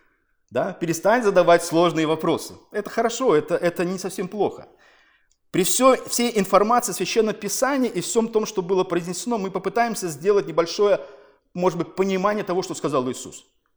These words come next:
Мы лишь, скажем, пытаемся вникнуть в контекст. Вот как мы вникнули, вникли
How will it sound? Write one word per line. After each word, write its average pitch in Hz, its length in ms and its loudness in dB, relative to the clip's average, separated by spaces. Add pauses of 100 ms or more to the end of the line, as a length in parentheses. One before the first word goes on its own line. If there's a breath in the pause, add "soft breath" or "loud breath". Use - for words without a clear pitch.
Мы 175 140 -4
лишь, 185 180 -4 (140)
скажем, 170 300 0
пытаемся 220 680 2
вникнуть 175 640 -2
в - 80 -14
контекст. 196 500 0 (220 loud breath)
Вот 139 100 -8
как 196 140 2
мы 208 100 2
вникнули, 196 560 -2
вникли 170 560 -4